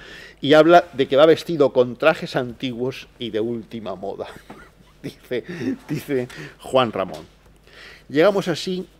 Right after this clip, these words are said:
a Sermones y Moradas, que es un libro muy importante, que precisamente porque no se publica hasta el treinta y cinco no tuvo en su momento la trascendencia debida,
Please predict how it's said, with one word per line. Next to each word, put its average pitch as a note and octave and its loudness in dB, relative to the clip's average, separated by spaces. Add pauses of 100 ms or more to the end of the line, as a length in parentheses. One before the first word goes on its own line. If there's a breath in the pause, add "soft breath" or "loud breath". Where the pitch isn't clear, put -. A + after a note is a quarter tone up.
(320)
a C3+ 2
Sermones D3 0 (100)
y C3+ -4
Moradas, A#2+ 0 (480 soft breath)
que C#3+ -2
es C3+ -2
un C3+ -4
libro C3 0
muy C3 -4
importante, A#2 -6 (380 loud breath)
que C#3 2
precisamente F3+ 0
porque C#3+ 0
no D3 -2
se E3 -2
publica D3 -2
hasta C3+ -4
el B2 -4
treinta A#2+ -6
y A2 -4
cinco B2+ -4
no D#3 2
tuvo E3+ 2
en C3 -2
su C3+ -10
momento C3 -4
la A2 0
trascendencia A#2+ -2
debida, B2+ -4